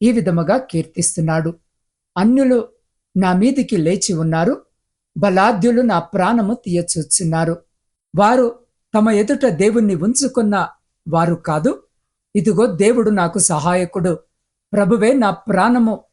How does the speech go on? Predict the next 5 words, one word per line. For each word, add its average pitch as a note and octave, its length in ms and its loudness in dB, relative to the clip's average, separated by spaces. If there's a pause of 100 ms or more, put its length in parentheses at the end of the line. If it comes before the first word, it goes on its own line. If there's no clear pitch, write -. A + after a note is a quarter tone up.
(140)
ఆదరించువాడు F3 800 0
అని F3+ 380 0 (640)
అన్యులు, C4+ 500 2 (220)
మన F3+ 180 0
శత్రువులు, G#3 640 -2